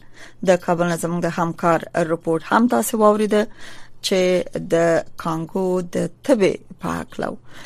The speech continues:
نو اوس، آه، هیله هم دا ده چې قدرمن ډاکټر صاحب، نور الحق یوسفزی صاحب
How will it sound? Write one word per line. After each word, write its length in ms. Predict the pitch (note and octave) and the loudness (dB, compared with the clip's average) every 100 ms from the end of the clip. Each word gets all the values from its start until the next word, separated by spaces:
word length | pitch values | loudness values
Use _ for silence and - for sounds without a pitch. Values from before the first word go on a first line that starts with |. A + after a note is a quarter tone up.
| - - | -14 -4
نو 120 | F#3+ F#3 F#3 | 0 2 2
اوس، 320 | F#3+ - F3+ | 0 -2 2
آه، 440 | F3+ F#3 F3+ E3+ - F3+ | 4 6 4 2 -2 -2
هیله 180 | G3 A#3+ | 2 4
هم 120 | A3+ | 4
دا 160 | G#3+ G#3+ | 4 2
ده 120 | G3+ | 0
چې 160 | G3+ G#3 G3+ - | -2 -2 -4 -4
قدرمن 400 | F#3 F3+ E3+ E3+ | -4 -2 -2 -2
ډاکټر 320 | E3+ E3+ - F3 | -2 -4 -4 -4
صاحب، 220 | - F3 - - - - | 0 -2 -4 -20 -12 -2
نور 200 | F#3 F3 | 0 2
الحق 520 | E3+ E3 F3+ - - - | 2 4 2 0 -6 -2
یوسفزی 520 | F3 D#3+ E3+ F3+ G#3+ | 0 0 -2 2 2
صاحب 180 | G#3 | 0